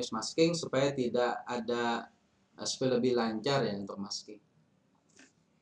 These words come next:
Oke, ada yang ditanyakan lagi? Kira-kira itu untuk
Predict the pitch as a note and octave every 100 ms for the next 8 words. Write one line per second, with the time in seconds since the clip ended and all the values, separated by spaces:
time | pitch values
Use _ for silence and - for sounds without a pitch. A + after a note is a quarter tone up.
0 | _ _ E3+ E3+ E3 E3 E3 E3 D#3+ D#3
1 | D#3 F#3 - C#3+ C#3 C#3 D#3 D#3+ C3 F3
2 | F#3 D3 C3 B2+ B2+ B2 B2 B2